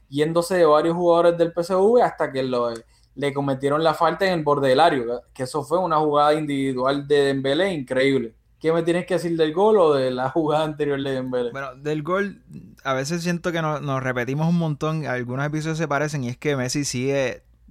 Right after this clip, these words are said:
Speaker 2: consistentemente haciendo jugadas extraordinarias, verse bien ordinarias, pero, ¿verdad? Para no repetirme y decir algo diferente, eh, lo de Chucky Lozano acostado debajo de, <laughs> de, de la barrera, es que me dio tanta gracia porque obviamente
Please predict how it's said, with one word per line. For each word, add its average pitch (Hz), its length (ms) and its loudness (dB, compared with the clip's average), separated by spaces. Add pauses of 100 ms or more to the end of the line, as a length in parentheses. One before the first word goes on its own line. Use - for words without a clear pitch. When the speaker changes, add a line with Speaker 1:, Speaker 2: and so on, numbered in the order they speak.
Speaker 2:
consistentemente 135 920 -2
haciendo 127 720 0
jugadas 143 500 2 (340)
extraordinarias, 135 800 0
verse 131 360 0
bien 139 280 -4
ordinarias, 147 680 -2
pero, 135 460 2 (260)
¿verdad? 139 260 -4
Para 131 240 2
no 160 360 0
repetirme 165 640 0
y - 20 0
decir 151 240 -2
algo 165 220 0
diferente, 160 760 -2 (360)
eh, 139 160 -4
lo 135 160 2
de 131 120 0
Chucky 143 280 0
Lozano 160 480 4
acostado 135 760 2
debajo 139 460 2
de, 147 320 0
<laughs> - 0 -
de, 147 180 2 (100)
de 151 240 2
la 147 120 4
barrera, 143 580 2 (480)
es 127 120 -16
que 175 180 -6
me 151 220 -8
dio 143 140 -2
tanta 175 320 -2
gracia 170 360 2
porque 135 360 -2
obviamente 147 640 0